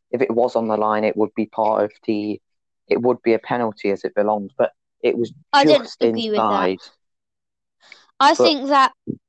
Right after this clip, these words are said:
Speaker 2: if a challenge starts outside the area and, like, goes into the area, for example, if a player holds another player's shirt and it starts outside the area, ends in the area, I think that they should get
Speaker 1: Yeah.
Speaker 2: indirect free kick from the part when the challenge
Speaker 1: Well,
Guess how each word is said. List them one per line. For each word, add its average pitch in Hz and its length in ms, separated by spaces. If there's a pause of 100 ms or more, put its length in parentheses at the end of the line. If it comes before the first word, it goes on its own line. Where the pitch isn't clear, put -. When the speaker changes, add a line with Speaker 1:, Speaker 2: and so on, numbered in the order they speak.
(260)
Speaker 2:
if 359 180
a 415 60
challenge 277 440
starts 302 380
outside 294 380
the 294 100
area 220 420 (120)
and, 233 100
like, 233 160
goes 240 300
into 254 340
the 226 140
area, 208 220
for 269 100
example, 247 400
if 226 80
a - 20
player 254 240
holds 254 320
another 226 220
player's 220 260
shirt 220 380 (500)
and 247 100
it 254 80
starts 277 280
outside 269 280
the 240 100
area, 220 340
ends 240 260
in 233 140
the 220 120
area, 202 440 (340)
I 254 80
think 262 260
that 247 160
they 262 120
should 262 180
get 262 160
Speaker 1:
Yeah. 185 80
Speaker 2:
indirect 254 600
free 262 220
kick - 340
from 233 200
the 233 160 (220)
part 240 260
when 220 160
the 220 60
challenge 220 440
Speaker 1:
Well, - 60